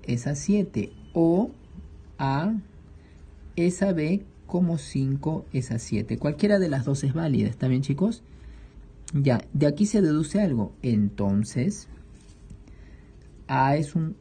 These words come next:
es como cinco K y B es como siete K. Obviamente para mí B es más grande. Ya, y me dicen que su producto es quinientos sesenta. Ahora, la ecuación que me,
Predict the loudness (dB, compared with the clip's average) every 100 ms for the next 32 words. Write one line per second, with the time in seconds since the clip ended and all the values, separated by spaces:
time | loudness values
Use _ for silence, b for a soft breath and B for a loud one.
0 | -6 -2 0 0 0 0 -2 -2 0 -2
1 | -2 -2 -2 -4 -12 -20 -20 -20 -20 B
2 | B B B B -6 0 0 2 2 2
3 | -2 -12 -6 -4 -4 -2 0 0 0 -2
4 | -2 -2 0 2 2 2 2 2 2 2
5 | 2 2 0 0 0 0 -2 -4 -8 B
6 | B B B B -20 -20 -10 -2 -2 -2
7 | -4 0 2 2 2 0 0 0 0 0
8 | 0 -2 -2 -2 -2 -4 -2 0 0 2
9 | 2 2 2 2 2 0 0 2 2 2
10 | 2 0